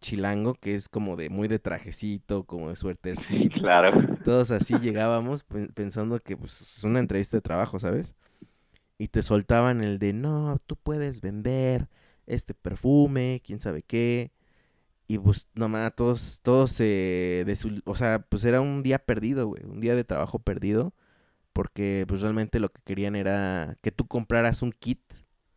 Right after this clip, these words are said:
Speaker 1: para que, pues, te lo llevaras, ¿no? Y
Speaker 2: Terrible.
Speaker 1: sí, bro, es, y no, y <sighs> déjate cuento otra, si me lo permites, ¿verdad?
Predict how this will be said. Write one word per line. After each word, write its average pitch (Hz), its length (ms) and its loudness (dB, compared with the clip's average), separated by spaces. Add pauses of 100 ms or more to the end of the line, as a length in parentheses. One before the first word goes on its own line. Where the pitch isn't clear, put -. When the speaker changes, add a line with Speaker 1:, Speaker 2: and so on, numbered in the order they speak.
(440)
Speaker 1:
para 92 240 -4
que, 90 680 -6 (520)
pues, - 120 -4
te 95 100 -4
lo 92 80 -2
llevaras, 92 460 0
¿no? 92 220 -8 (800)
Y 104 380 -2
Speaker 2:
Terrible. 95 500 -2 (200)
Speaker 1:
sí, 135 300 4
bro, 92 240 -2
es, 120 280 0
y 117 100 0
no, 127 220 4
y 104 220 0 (260)
<sighs> - 360 -12
déjate 107 380 -4
cuento 120 340 2
otra, 107 260 2 (1400)
si 104 120 -4
me 101 100 2
lo 104 80 0
permites, 101 500 -4
¿verdad? - 200 -10